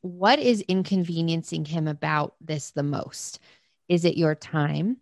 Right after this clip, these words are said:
your energy, your lack of ability to do other things? Is it your money going into, you know, things that really are not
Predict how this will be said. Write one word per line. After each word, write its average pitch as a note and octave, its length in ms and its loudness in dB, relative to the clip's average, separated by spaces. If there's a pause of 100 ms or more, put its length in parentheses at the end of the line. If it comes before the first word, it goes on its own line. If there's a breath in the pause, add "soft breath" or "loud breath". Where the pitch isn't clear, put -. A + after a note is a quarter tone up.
(140)
your F3+ 320 -2
energy, E3 720 -2 (180 soft breath)
your F#3 140 -2
lack D#3+ 320 -4
of F3+ 80 -4
ability E3 520 -4
to - 140 -18
do D#3+ 160 -8
other D3+ 220 -8 (100)
things? C4 380 -6 (120)
Is F3+ 180 -6
it A3+ 120 -4
your A#3+ 140 -4
money A#3 280 -2
going A3+ 340 -4
into, G#3+ 600 -4 (320 soft breath)
you G#3+ 80 -6
know, G3+ 340 2 (280)
things G#3+ 240 0
that G3 160 2
really F#3+ 340 -2
are F3+ 80 -2
not F3 300 -4